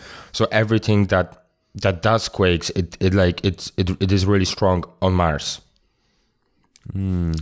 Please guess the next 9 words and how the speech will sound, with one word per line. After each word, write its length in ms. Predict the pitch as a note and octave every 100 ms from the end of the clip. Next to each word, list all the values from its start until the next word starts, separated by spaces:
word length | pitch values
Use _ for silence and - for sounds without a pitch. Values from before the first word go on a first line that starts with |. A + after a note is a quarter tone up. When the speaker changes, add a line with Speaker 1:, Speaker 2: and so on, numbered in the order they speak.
| D#2+
Speaker 1:
So, 380 | - A#2 F2+ E2 - - - - - -
uh, 200 | G2+ F#2 -
people 260 | - B2 A#2+
thinking 360 | B2 A#2 A2+ G#2
that 340 | G2+ G2 -
this 240 | G2+ F#2
doorway 340 | - G2+ A2 A2
has 240 | G#2+ G#2
appeared 500 | A2+ - F#2 F#2+ F#2+